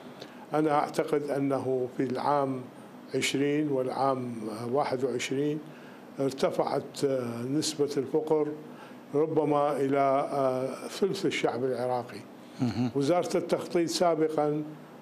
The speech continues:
Speaker 1: أشارت إلى أن خط الفقر هو عند مائة ألف دينار، مائة وخمسة آلاف دينار. آه، الآن أصبح خط الفقر بحكم انخفاض قيمة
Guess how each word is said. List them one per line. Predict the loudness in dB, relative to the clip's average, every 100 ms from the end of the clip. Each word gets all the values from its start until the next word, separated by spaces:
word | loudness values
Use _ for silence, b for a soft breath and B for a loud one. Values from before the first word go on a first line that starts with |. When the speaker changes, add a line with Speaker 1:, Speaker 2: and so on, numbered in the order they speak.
| -2
Speaker 1:
أشارت | 2 4 4 2 2
إلى | 0 4 4 4 2
أن | 2 0
خط | 2 0 2
الفقر | 2 2 2 2
هو | 4 2
عند | 2 0 2 0 0
مائة | -2 0 2 0 0 0
ألف | 0 0
دينار، | 0 0 2 2
مائة | 2 2 2 2
وخمسة | 0 -2 0 0 2
آلاف | 2 2
دينار. | 0 -4 -4 -6 -10 -18 B B B B B B B 0
آه، | 2 4 2 0
الآن | 0 2 2 2 2
أصبح | 0 0 -2 -2
خط | -2 2 4 4
الفقر | 2 2 2 2 2 0
بحكم | 2 2 2 2 0 -4 -14 B B -6
انخفاض | -2 0 2 4 2
قيمة | 2 0 2 2